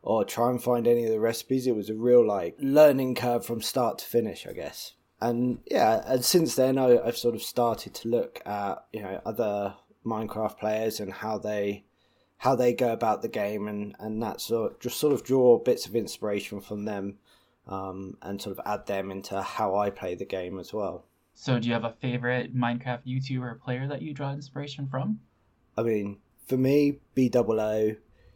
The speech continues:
Speaker 1: he's still, like, he's just got something quite unique in the way he plays the game, the way, way he builds. Like, Scar's builds are just incredible. But then I like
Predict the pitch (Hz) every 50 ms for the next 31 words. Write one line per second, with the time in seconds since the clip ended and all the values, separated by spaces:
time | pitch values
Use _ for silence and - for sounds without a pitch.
0 | _ _ - 104 107 - - - - 123 117 110 107 107 107 104 98 101 - _
1 | _ _ _ _ _ _ _ _ - - 101 92 76 - - _ _ _ _ -
2 | _ - - - 131 156 - - 156 147 151 - - 131 117 - - - 117 110
3 | - - 113 107 104 98 - - - - - 117 110 104 - - 104 101 101 104
4 | 107 113 123 - - - - - _ _ _ _ _ _ _ _ _ _ _ -
5 | 113 113 110 110 107 107 107 104 104 113 110 110 - 113 110 - - 113 117 117
6 | 117 - 120 117 - 117 117 117 107 113 110 95 104 107 104 101 87 - - -
7 | - 104 104 98 98 - 101 - - - 226 - 147 - - - - - - _
8 | _ _ _ _ - - 117 107 - - - - - - - - - 135 123 117
9 | 127 135 131 127 - - 120 120 120 127 139 135 135 - - - - - - 101
10 | 104 107 104 - 110 98 - - 98 101 104 - - - 120 110 117 - - 120
11 | 123 120 123 - _ - - - _ _ _ _ - 123 117 127 135 127 131 123
12 | 120 123 127 123 117 117 - - -